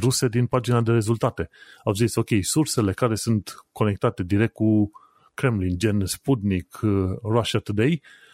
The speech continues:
alea vor fi trimise undeva pe pagina doi, trei sau patru din pag-, din, uh, pagina de rezultate. Și asta înseamnă că efectiv le-au scos din, uh, motorul lor de căutare.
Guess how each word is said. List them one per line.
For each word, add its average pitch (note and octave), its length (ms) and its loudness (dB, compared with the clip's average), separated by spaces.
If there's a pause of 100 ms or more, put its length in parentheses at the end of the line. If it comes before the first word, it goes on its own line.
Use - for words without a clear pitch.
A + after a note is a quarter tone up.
alea C3+ 180 2
vor B2 140 0
fi C#3+ 120 0
trimise C3+ 360 0
undeva A#2+ 260 2
pe A#2+ 200 -2
pagina A2 340 2
doi, A#2 200 2
trei A2+ 300 2
sau G#2 180 -2
patru G#2+ 340 -2
din F#2 140 0
pag-, F#2+ 420 -2
din, G2 240 2
uh, F#2+ 340 2 (120)
pagina G2 260 0
de F2+ 120 -2
rezultate. F#2 600 -2 (640)
Și G#2 380 0
asta C3 260 0
înseamnă D3+ 380 2
că D3 140 0
efectiv C#3+ 480 0
le-au B2 140 2
scos - 360 -2
din, A2+ 320 2
uh, G#2 260 2
motorul G#2 480 0
lor G#2+ 160 2
de F2+ 100 -4
căutare. F2+ 600 -2